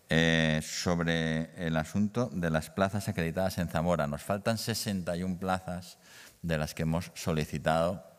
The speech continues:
eh, al Ministerio por, eh, por dotar, por un problema de acreditación. No sé si entre estas están estas dos que parece haber diferencia. Sabes que la acreditación se gana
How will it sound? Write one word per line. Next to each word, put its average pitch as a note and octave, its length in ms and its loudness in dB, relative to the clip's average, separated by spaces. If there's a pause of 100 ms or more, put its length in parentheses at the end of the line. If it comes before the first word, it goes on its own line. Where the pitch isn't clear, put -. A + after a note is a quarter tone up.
(320)
eh, C2 340 -6 (320)
al D2+ 160 4
Ministerio D#2 720 4 (600)
por, F2 400 4
eh, C#2+ 500 2
por D2 160 2
dotar, C#2+ 540 0
por D2 120 -4
un C#2+ 100 -2
problema D2 600 0 (400)
de D#2+ 360 0
acreditación. C#2 840 -4 (220)
No D2+ 240 4
sé G2+ 160 0
si F#2 140 -2
entre E2 260 0
estas G2+ 340 -4
están E2+ 600 -2 (120)
estas D2 380 -2
dos D#2+ 380 -2 (180)
que D#2 140 -2
parece C#2+ 420 0
haber C#2+ 320 0
diferencia. E2+ 560 -2 (540)
Sabes C#2 400 -10
que D2 100 -10
la C#2 280 -6
acreditación C#2+ 920 -2 (400)
se - 180 -4
gana C#2+ 420 2